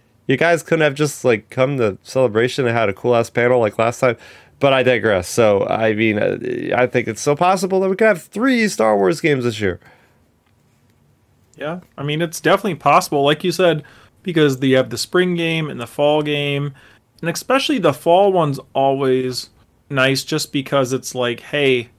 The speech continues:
Speaker 2: it's the holidays, so, you know, they wanna capitalize on that, and that would be a perfect time to release a game. Release it, release it right before Black Friday or something, you know, like, all around
Speaker 1: Oh, yeah.
Speaker 2: Thanksgiving.
Speaker 1: Oh, yeah.
Speaker 2: And,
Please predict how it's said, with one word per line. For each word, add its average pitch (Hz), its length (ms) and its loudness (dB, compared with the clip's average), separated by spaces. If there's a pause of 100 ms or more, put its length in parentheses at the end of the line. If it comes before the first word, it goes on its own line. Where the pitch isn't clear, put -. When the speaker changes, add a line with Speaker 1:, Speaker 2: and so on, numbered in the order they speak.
(320)
Speaker 2:
it's - 100 -18
the 131 80 0
holidays, 151 800 4
so, 117 580 -2 (500)
you 208 140 0
know, 139 180 6
they 143 180 6
wanna 139 480 0 (320)
capitalize 120 640 2
on 107 160 -6
that, 107 300 -6
and 117 240 -8
that 123 120 0
would 120 100 -8
be 131 120 0
a 123 40 2
perfect 139 400 -8
time 147 180 -6
to 127 80 -2
release 131 300 -2
a 131 40 -10
game. 131 220 -6
Release 123 320 -6
it, 139 240 0 (560)
release 165 300 4
it 170 60 2
right 151 240 2
before 160 280 0
Black 131 300 2
Friday 135 380 4
or 107 100 -4
something, 110 440 -10
you 110 80 -4
know, 117 240 -2
like, 110 400 -6
all 127 120 0
around 131 220 4
Speaker 1:
Oh, 131 120 4
yeah. 107 140 4
Speaker 2:
Thanksgiving. 104 500 -2 (540)
Speaker 1:
Oh, 117 160 4
yeah. 110 180 2
Speaker 2:
And, 110 220 -6